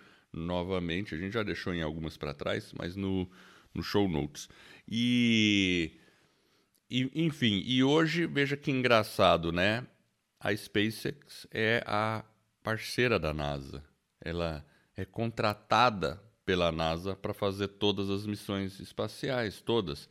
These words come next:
E agora fez recentemente, esse ano de dois mil e vinte, o envio dos astronautas americanos pra estação orbital, que faziam anos que não levavam as pessoas lá.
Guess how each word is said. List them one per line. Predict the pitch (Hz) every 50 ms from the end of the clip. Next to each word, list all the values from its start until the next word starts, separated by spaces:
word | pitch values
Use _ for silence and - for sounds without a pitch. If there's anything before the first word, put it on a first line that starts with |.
| _ _ _ _ -
E | 101 104 104 113 110
agora | - 101 98 92 90 87 90 101 117 131 143
fez | 143 143 - 113 110 110 -
recentemente, | 107 101 - - 107 104 - - 95 92 90 95 123 139 - - 92
esse | 90 90 - - - 82
ano | 82 92 123 131 120 98
de | 90 90
dois | 87 87 82 85 98
mil | 98 92 92
e | 87
vinte, | 85 92 113 147 - - - - _ _ _ _ _ _ _ _ _ _ -
o | - 113
envio | 113 113 113 104 101 98 95 101
dos | 107 113 113 113
astronautas | 120 113 - - - 120 120 110 104 98 98 98 - 101 98 101 101
americanos | 95 98 104 107 107 104 107 - 107 95 95 98 110 123 - - - _ _ _ _ _ _ _ _ _ _ _ _ _ -
pra | 101 101 98 95 92 95
estação | 98 - - 110 104 - - - 107 101 104
orbital, | 104 107 107 104 113 107 - - 90 85 92
que | 95 - -
faziam | - - 95 90 87 85 90 92 101 104 107 113 117 120 123 - - _ _ _ _ _ -
anos | 147 170 185 196 196 180 143 104 69 69 - - - - _ _ _ _ _
que | _ - 120
não | 110 110 110 113
levavam | 107 107 98 92 95 92 92 90 92
as | 90 90 -
pessoas | - 92 87 - - 92 87 85 82
lá. | 78 69 67